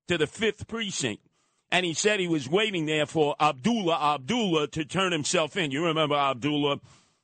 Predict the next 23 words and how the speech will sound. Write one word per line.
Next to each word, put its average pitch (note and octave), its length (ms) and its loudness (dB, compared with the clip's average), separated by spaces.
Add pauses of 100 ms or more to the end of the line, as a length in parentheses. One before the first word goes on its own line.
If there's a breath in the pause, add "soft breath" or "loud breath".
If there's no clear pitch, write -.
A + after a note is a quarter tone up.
(120)
He D3+ 120 2
was D#3+ 180 -4
the D#3 80 -4
guy D3+ 400 0
who C#3+ 100 2
paced D3 360 -4
back D3+ 240 0
and C#3+ 120 -4
forth D3 360 0
on C#3 100 -2
the C3 100 0
last C#3+ 360 0
car C#3+ 360 0
of C#3 160 -2
the B2+ 80 -4
Q F#3 280 0
train B2 580 0 (540 soft breath)
when, D3+ 420 2
uh, C3+ 360 0 (300)
unbeknownst, E3 880 -2
uh, C#3 360 2
to D3+ 180 -2
him, C#3+ 540 -2